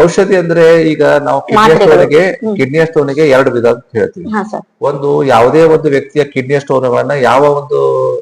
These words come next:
Speaker 1: ನಾವು ನಿಗದಿತ ಮಾಡ್ತೀವಿ ಅಂದ್ರೆ
Speaker 2: ಹ್ಮ್.
Speaker 1: ಕಿಡ್ನಿ ಸೈಜ್ ಎಷ್ಟು ಸೈಜ್ ಇದೆ,
Speaker 2: ಹ್ಮ್.
Speaker 1: ಎಷ್ಟು ಎಂ ಎಂ ಇದೆ.
Speaker 2: ಹ್ಮ್.
Speaker 1: ಸಪೋಸ್ ಆರು ಎಂ ಎಂ ಗಿಂತ ಒಳಗಡೆ ಇತ್ತಂದ್ರೆ,
Speaker 2: ಹ್ಮ್.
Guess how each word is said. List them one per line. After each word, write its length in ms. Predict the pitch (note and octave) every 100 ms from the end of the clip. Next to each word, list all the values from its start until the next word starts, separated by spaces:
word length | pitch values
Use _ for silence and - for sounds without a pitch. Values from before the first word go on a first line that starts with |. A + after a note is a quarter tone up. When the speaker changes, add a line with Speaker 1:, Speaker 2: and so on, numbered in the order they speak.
| -
Speaker 1:
ನಾವು 180 | B2 B2
ನಿಗದಿತ 420 | A#2+ C#3+ D3+ D#3 C#3
ಮಾಡ್ತೀವಿ 280 | - B2+
ಅಂದ್ರೆ 260 | A#2 G2+ C3+
Speaker 2:
ಹ್ಮ್. 320 | D3+ A3 G3+
Speaker 1:
ಕಿಡ್ನಿ 380 | - D3 D#3+ D#3+
ಸೈಜ್ 300 | D#3 D3 C3+
ಎಷ್ಟು 220 | D3 -
ಸೈಜ್ 280 | - D3+ C#3
ಇದೆ, 180 | G#2 F#2+
Speaker 2:
ಹ್ಮ್. 520 | - _ G#3+ F3+ A2+
Speaker 1:
ಎಷ್ಟು 220 | E3+ F3+
ಎಂ 140 | B2 D3
ಎಂ 120 | D#3+
ಇದೆ. 240 | A#2 F2+
Speaker 2:
ಹ್ಮ್. 360 | E2 - G#3 F#3 _ _ _ _ _ _ _ _ _ _ _ _ _
Speaker 1:
ಸಪೋಸ್ 420 | C#3+ C#3 D#3 D3+ D3
ಆರು 440 | C#3 - D3 F3
ಎಂ 100 | E3
ಎಂ 120 | E3
ಗಿಂತ 220 | E3 D3+
ಒಳಗಡೆ 420 | D#3+ D3 C3 D#3 D3+
ಇತ್ತಂದ್ರೆ, 540 | C#3+ A#2 G2 F#2 F2+
Speaker 2:
ಹ್ಮ್. 280 | A3+ G#3+